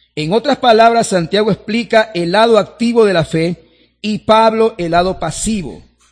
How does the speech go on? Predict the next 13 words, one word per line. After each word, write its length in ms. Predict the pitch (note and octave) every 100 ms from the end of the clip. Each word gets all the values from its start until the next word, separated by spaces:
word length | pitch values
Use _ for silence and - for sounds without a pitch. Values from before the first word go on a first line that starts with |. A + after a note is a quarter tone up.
| _ _ _ _ -
En 180 | D3+ C#3
cierto 400 | - G3+ A#3+ A#3+
sentido, 600 | A#3 G3+ A3+ A#3 A3+ A3
los 180 | F#3
escritores 580 | D#3+ D#3+ D3+ G#3+ G#3+ G3
dicen 320 | D#3+ A3+ A3+
la 120 | F#3 F3
misma 280 | G3 F#3+
cosa, 540 | - G#3+ - E3 E3 -
aunque 460 | F3 F#3 E3 E3+ -
contemplen 640 | D#3+ D#3 - A#3+ A#3+ B3
la 140 | G#3+
fe 420 | - G3+ G#3 -